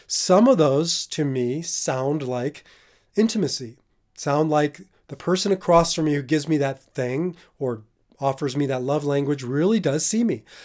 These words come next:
But other times, you know what? Like, some of those do not resonate at all for me.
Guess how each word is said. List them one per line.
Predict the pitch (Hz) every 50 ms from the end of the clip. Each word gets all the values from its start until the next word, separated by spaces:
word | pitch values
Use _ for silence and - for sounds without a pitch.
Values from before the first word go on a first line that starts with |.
| - - _ _ _ _ _ _ -
But | 170 165
other | 185 220 233 302 285
times, | - - - 143 135 135 135 135 139 151 165 160 - - - _ _ _ _ _ _ _ _ -
you | 185 190
know | 208 220
what? | 226 226 240 202
Like, | 190 175 160 -
some | - 208 226
of | 240 226
those | 202 185 160 127
do | 117 131 160 185
not | 190 175 151 135
resonate | 131 131 123 131 135 127 123 - - -
at | - 127 139 135
all | 127 127 131 127
for | - - 120 107
me. | 101 101 101